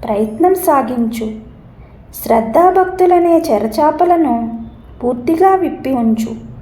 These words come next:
ఆ దివ్యమారుతం అప్పుడు నిన్ను చేరుతుంది.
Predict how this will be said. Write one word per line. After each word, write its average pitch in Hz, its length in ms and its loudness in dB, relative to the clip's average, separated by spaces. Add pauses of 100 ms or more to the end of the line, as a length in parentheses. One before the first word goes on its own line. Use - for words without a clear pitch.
(760)
ఆ 294 120 4
దివ్యమారుతం 359 960 4
అప్పుడు 349 360 2
నిన్ను 254 340 0
చేరుతుంది. 226 760 -2